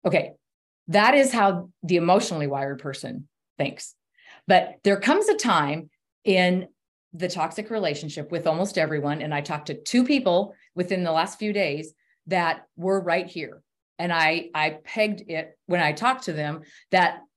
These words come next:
you were right here. And I remember being there. Um,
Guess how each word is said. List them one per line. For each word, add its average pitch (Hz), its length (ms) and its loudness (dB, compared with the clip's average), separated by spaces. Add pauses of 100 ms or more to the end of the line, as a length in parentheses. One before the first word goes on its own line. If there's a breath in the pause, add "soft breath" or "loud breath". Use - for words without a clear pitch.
you 202 160 0
were 165 200 2
right 160 260 -2
here. 160 340 -10 (260 soft breath)
And 180 140 2
I 175 60 6
remember 180 360 2
being 180 320 0
there. - 300 -12 (420)
Um, 143 420 0